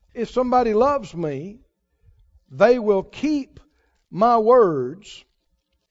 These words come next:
and my Father will love him, and we will come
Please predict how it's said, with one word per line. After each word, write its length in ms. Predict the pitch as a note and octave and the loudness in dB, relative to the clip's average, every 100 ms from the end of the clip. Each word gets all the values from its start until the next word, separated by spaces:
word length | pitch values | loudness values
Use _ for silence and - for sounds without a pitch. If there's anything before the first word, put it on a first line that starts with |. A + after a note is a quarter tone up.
| _ _ - | _ _ -4
and 200 | G#3 A#3 | -2 2
my 180 | A#3 | 2
Father 460 | G#3+ - D4 D4 A3 | 2 -2 0 0 -2
will 240 | G3+ G#3 | 2 0
love 300 | G#3 A#3+ A3+ | 2 0 -2
him, 340 | A3+ D4 F#3 - _ _ _ _ _ _ - | -4 -6 -8 -10 _ _ _ _ _ _ -4
and 240 | G#3 G#3 | -2 -2
we 140 | C4+ | -2
will 220 | D#4 A#3 G#3+ | 0 -2 -2
come 520 | - B3+ B3 A#3 | -4 -2 -2 -4